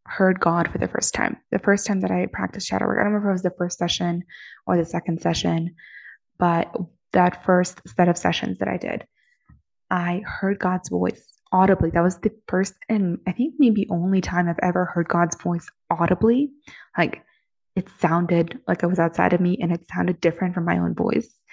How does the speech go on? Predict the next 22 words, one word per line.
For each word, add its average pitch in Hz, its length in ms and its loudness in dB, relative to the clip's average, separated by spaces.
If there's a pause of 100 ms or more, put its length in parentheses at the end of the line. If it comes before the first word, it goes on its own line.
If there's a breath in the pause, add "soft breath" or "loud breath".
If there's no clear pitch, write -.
(220 loud breath)
You 180 80 -2
know 170 60 4
how 175 140 4
we 170 60 2
can 180 120 0
hear 175 220 -2
God's 165 200 2
voice 160 280 4
in 175 120 -2
our 180 140 0
heads? 175 300 0
This - 200 -4
was 180 120 -2
different. - 400 -2 (160)
So - 120 2
it's - 100 -4 (120)
an 170 140 -8 (100)
audible 175 560 2 (480 loud breath)
voice 165 240 2
of 165 80 -8
God. 175 260 -6
And 185 180 -6